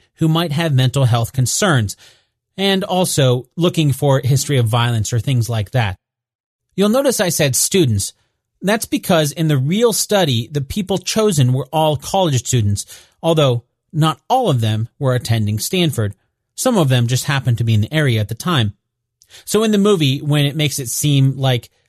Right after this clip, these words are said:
Travis and Barris were not students, but were just showing up because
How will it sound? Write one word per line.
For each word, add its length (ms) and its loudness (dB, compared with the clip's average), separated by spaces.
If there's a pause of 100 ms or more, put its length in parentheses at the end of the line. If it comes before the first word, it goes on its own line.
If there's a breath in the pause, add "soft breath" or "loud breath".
Travis 420 -2
and 160 0
Barris 500 -2
were 320 0
not 260 0
students, 460 0
but 160 -8
were 120 -2
just 220 -2
showing 280 2
up 160 -2
because 380 -2